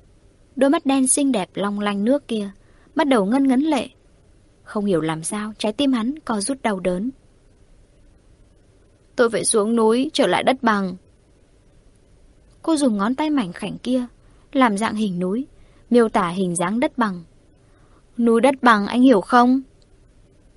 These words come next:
"Tôi." Cô không ngừng cố gắng chĩa chĩa chính mình, ra hiệu núi cùng đất bằng,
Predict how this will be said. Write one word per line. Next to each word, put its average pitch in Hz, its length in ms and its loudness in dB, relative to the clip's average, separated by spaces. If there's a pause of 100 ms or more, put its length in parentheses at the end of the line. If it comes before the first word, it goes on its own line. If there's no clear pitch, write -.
(840)
"Tôi." 233 440 0 (1700)
Cô 226 100 0
không 214 220 -2
ngừng 175 200 -2
cố 190 200 4
gắng 220 300 -2
chĩa 196 200 0
chĩa 165 220 0
chính 233 280 -2
mình, 208 240 0 (400)
ra 320 140 2
hiệu 311 200 4
núi 247 280 4
cùng 233 200 -2
đất - 160 -4
bằng, 190 320 -4